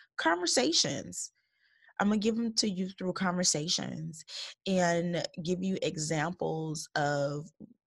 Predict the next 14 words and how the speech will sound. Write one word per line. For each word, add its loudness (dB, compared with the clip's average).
you -4
know, -4
what 4
the -2
implementation 0
process -4
looks -4
like -2
through 2
sharing 2
stories, 0
because 2
I 6
think -4